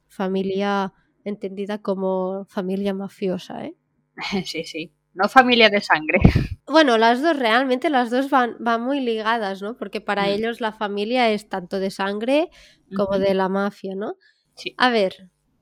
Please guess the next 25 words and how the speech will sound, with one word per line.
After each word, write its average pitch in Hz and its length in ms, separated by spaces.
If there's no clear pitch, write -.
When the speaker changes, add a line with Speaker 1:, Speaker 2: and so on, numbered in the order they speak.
Speaker 1:
mi 247 140
opinión. 226 640
No 285 120
sabría 277 320
decir 254 280
si 247 160
me 226 120
han 226 100
gustado 214 420
o 190 60
no. 190 220
Speaker 2:
<laughs> - 1080
Speaker 1:
A 254 120
ver, 214 260
en 285 140
la 285 140
primera, 349 800
eh, 240 280
las 240 220
escenas 269 640
de 277 120
más 262 360
acción 254 1080
y 240 200
cuando 220 640